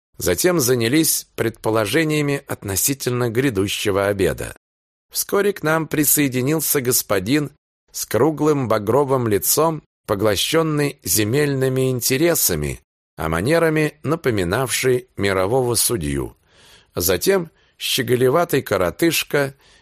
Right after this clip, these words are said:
имевший разительное сходство с известными портретами мсье Тьера и отличавшийся цветистой речью. Он вступил в беседу с господином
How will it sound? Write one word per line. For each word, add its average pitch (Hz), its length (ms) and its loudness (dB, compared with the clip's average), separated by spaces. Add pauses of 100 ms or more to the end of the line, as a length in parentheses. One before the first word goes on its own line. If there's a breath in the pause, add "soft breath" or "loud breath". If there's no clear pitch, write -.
(100)
имевший 156 640 2
разительное 139 720 2
сходство 82 680 -2 (340)
с - 180 0
известными 147 640 0
портретами 143 920 0 (280)
мсье 131 500 0
Тьера 165 640 0 (280)
и 170 80 2
отличавшийся 139 1200 0 (320)
цветистой 127 800 0
речью. - 560 -2 (300)
Он 160 200 0
вступил 139 480 2
в 95 80 -4
беседу 98 480 2
с 98 100 0
господином 120 800 0